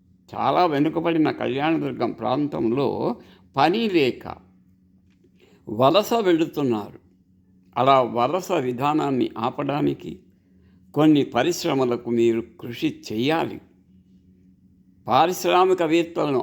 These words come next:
ఆహ్వానించాలి. వాళ్ళకు అవసరమైనటువంటి అనుకూల పరిస్థితులను మనం కలిగించాలి. ఈ పని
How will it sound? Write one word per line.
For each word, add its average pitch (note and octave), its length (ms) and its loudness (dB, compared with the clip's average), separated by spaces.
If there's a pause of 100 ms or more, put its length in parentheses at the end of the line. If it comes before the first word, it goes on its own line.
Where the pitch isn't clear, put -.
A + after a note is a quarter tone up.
ఆహ్వానించాలి. D3 960 -2 (1120)
వాళ్ళకు D3 440 2
అవసరమైనటువంటి F#3 1080 0
అనుకూల D#3+ 460 0 (140)
పరిస్థితులను D#3+ 640 -2
మనం C3 260 0 (120)
కలిగించాలి. D#3 760 -2 (1400)
ఈ B2+ 140 0
పని C3+ 260 2